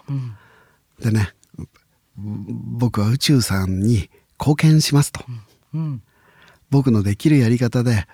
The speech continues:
Speaker 2: 宇宙さんが一番望むことをやります」と。
Speaker 1: うん。
Speaker 2: また、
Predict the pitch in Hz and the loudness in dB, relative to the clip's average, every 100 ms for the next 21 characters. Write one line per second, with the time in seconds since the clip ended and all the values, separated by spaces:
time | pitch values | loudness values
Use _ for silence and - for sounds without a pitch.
0 | - 139 147 135 110 107 104 110 - - | -2 0 2 2 2 2 2 0 -4 -2
1 | 156 156 160 160 165 156 160 165 160 156 | 2 4 6 6 6 6 6 4 2 2
2 | 131 107 90 82 - - - - - _ | 2 2 0 -6 -14 -20 -20 -20 -20 _
3 | _ - 104 117 127 135 - 78 - _ | _ -4 0 4 4 2 -2 -10 -12 _
4 | 127 123 127 107 _ _ _ _ _ _ | -12 -10 -10 -14 _ _ _ _ _ _
5 | _ _ _ _ _ 101 95 92 | _ _ _ _ _ -4 -2 -4